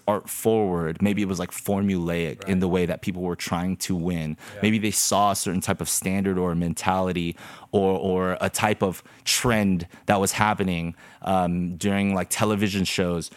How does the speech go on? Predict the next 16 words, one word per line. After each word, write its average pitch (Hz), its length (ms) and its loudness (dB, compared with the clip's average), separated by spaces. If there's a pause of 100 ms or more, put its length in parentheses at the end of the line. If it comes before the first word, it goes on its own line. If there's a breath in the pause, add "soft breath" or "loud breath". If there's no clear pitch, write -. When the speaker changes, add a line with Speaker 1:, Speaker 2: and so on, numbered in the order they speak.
(140 loud breath)
Speaker 1:
or 98 140 -2
your 95 140 -2
Hip 104 180 -2
Hop 104 180 0
International 98 520 0
stages 82 420 -4
or 90 80 -4
your 95 140 -2
World 98 240 -2
of 87 80 -6
Dance 95 320 -2
events 87 380 -2
or, 92 320 -2 (360 loud breath)
or 104 200 2
the 98 140 0
latest 104 540 0